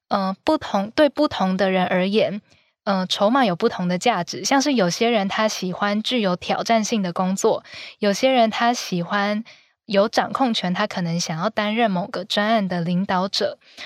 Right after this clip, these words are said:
或是有时候，呃，我们对其他的人，人的感激，或是有同理心的去倾听和关心，还有我们在公开的场合当中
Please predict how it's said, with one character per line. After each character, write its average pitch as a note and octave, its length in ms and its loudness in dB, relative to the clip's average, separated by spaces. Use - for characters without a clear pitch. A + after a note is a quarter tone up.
或 C4 160 2
是 B3+ 220 0
有 F#3+ 180 0
时 E3 160 -4
候， A3+ 340 2
呃， G3+ 180 -2
我 G3 160 0
们 F#3 200 0
对 B3+ 160 4
其 A3+ 100 -6
他 A3 180 0
的 A3+ 80 4
人， F#3+ 180 -2
人 G3 360 0
的 G#3+ 160 4
感 E3 320 -2
激， G#3 240 -2
或 A3+ 160 2
是 A3 200 -2
有 G3 160 0
同 G3 260 -2
理 A#3 120 0
心 G#3+ 260 -2
的 G#3 140 2
去 A3 260 -2
倾 - 260 -6
听 G#3 160 -2
和 G#3+ 220 -2
关 G3+ 280 -2
心， G3 320 -2
还 G3+ 140 0
有 A#3 100 4
我 G#3+ 100 2
们 F#3 180 0
在 A#3 240 2
公 A3+ 280 2
开 A3+ 280 0
的 F#3 260 0
场 F3+ 280 -4
合 F3+ 160 -2
当 G#3 220 0
中 G#3 260 2